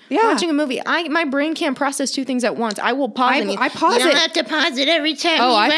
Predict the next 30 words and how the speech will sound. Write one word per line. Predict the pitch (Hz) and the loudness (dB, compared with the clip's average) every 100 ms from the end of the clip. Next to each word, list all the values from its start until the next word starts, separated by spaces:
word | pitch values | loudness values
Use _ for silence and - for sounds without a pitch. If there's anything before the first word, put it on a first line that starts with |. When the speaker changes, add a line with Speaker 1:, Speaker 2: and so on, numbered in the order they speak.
| 320 330 | 2 2
Speaker 1:
fucking | 311 | 4
Speaker 2:
it. | 294 | 4
Speaker 1:
will, | 349 415 | 6 4
Speaker 2:
I | |
Speaker 1:
because | 226 302 247 185 | 4 4 2 2
Speaker 2:
can't | 214 277 | 4 6
Speaker 1:
you | 339 330 311 | 6 4 2
are | 247 | 2
gonna | 247 247 | 2 2
be | 240 233 | 2 2
on | 233 | 2
my | 240 233 | 2 2
ass | 262 359 302 | 2 0 0
if | 214 | 2
I | 208 | 2
don't | 226 226 | 2 2
know | 240 | 2
this | 320 269 | 2 0
fact | - 302 440 - | 0 -2 -2 -2
in | 220 | 0
two | 214 214 | 0 -2
seconds. | 208 185 180 180 | 0 -2 -4 -6
Speaker 2:
I | 254 | -2
Speaker 1:
So | 220 202 202 | 2 2 2
Speaker 2:
can't | 202 | 2
focus | 294 285 277 | -2 -4 -4
on | 247 | -2
the | 240 | -2
things. | 247 320 277 233 226 | -4 -6 -6 -6 -4
Speaker 1:
Yeah. | 339 453 | -2 0